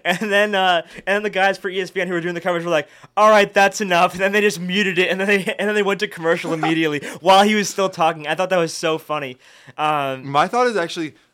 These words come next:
Speaker 2: the N F L draft could maybe be improved. It was, it was actually just always a roast.
Speaker 1: Right.
Speaker 2: Like, basically, you got to step up. You got to bash anything you wanted. You got to make, like, two jokes, and then you'd be like, "And the pick is Derwin James."
Speaker 1: Right, exactly.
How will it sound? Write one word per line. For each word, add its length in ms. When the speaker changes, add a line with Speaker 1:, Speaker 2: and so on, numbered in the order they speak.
Speaker 2:
the 160
N 80
F 100
L 100
draft 340
could 120
maybe 200
be 160
improved. 480
It 80
was, 140
it 180
was 140
actually 280
just 180
always 600
a 60
roast. 460
Speaker 1:
Right. 220
Speaker 2:
Like, 300
basically, 480
you 140
got 200
to 60
step 320
up. 200
You 80
got 160
to 100
bash 580
anything 460
you 140
wanted. 420
You 80
got 120
to 60
make, 160
like, 140
two 200
jokes, 340
and 180
then 100
you'd 100
be 60
like, 160
"And 120
the 40
pick 220
is 340
Derwin 340
James." 560
Speaker 1:
Right, 320
exactly. 540